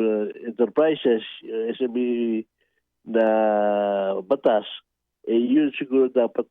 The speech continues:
ah, pag-, pag-ihihin para matulungan yung mga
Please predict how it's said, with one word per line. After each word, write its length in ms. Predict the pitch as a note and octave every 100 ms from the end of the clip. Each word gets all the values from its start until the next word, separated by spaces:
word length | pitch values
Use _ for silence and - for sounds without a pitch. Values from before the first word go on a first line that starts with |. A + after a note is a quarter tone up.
| A#2+
ah, 320 | A2+ A2 G#2+
pag-, 400 | - A#2+ A2 - -
pag-ihihin 640 | B2 A#2+ A#2 A#2+ C3+ B2+
para 240 | A2 A#2 G#2+
matulungan 640 | G#2+ B2 A2+ A2+ G#2 G#2+
yung 240 | A2 G#2 G#2
mga 240 | G#2